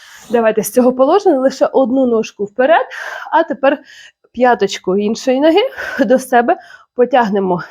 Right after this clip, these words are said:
і грудні мі-, мі-, ми-, мишці, м'язи, так?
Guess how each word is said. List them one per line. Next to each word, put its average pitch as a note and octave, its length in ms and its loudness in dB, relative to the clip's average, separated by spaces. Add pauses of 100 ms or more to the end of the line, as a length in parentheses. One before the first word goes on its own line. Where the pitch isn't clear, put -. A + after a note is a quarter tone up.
(100)
і A#3 140 -2
грудні C4 400 -2
мі-, F#4 380 2
мі-, C#4+ 260 -4
ми-, C4+ 560 -4
мишці, F#3 460 -14 (460)
м'язи, G#3 520 2
так? D#4+ 280 0